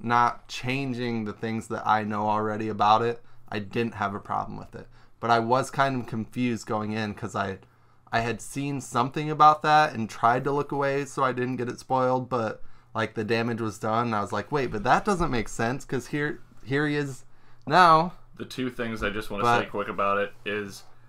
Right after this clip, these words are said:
Speaker 2: the meme somebody made where they made him look like Squidward was
Speaker 1: <laughs>
Speaker 2: amazing.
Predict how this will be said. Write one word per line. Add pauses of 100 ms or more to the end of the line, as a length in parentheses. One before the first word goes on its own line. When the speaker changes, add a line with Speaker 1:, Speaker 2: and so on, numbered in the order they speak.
(380)
Speaker 2:
the
meme
somebody
made
where
they
made
him
look
like
Squidward (360)
was (100)
Speaker 1:
<laughs>
Speaker 2:
amazing.